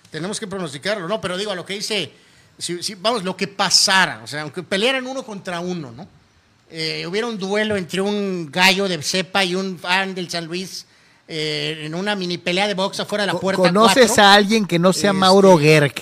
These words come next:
Speaker 2: que le vaya al Querétaro?
Speaker 1: eh, pues no sé, no sé, pues sí, espero que, no, no creo que pase nada, Tillinero,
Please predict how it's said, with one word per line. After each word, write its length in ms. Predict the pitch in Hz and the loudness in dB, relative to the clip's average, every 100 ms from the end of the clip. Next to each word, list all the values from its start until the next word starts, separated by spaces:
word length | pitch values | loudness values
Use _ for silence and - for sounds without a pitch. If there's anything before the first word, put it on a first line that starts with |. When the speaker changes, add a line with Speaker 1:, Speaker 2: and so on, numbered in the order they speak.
| - | -8
Speaker 2:
que 100 | 139 | -2
le 100 | 131 | 2
vaya 180 | 135 170 | 2 2
al 80 | 151 | 2
Querétaro? 360 | 139 139 156 | 0 -2 -6
Speaker 1:
eh, 280 | 151 143 139 123 | -10 -10 -10 -14
pues 220 | 135 110 | -18 -16
no 120 | 156 | -14
sé, 240 | 151 131 113 | -12 -12 -12
no 140 | 151 135 | -14 -14
sé, 160 | 123 | -14
pues 180 | 117 143 | -16 -18
sí, 80 | 170 _ _ - | -18 _ _ -18
espero 440 | 143 - 196 190 - | -18 -10 -6 -6 -6
que, 280 | 139 123 - _ _ _ | -10 -10 -16 _ _ _
no, 160 | 202 - _ _ _ _ _ _ _ | -12 -12 _ _ _ _ _ _ _
no 140 | 180 196 | -12 -8
creo 160 | 220 | -6
que 100 | 214 | -6
pase 300 | 180 208 175 | -6 -4 -4
nada, 340 | 175 190 180 160 | -2 0 0 -4
Tillinero, 480 | 160 156 165 170 | -4 -2 -2 -4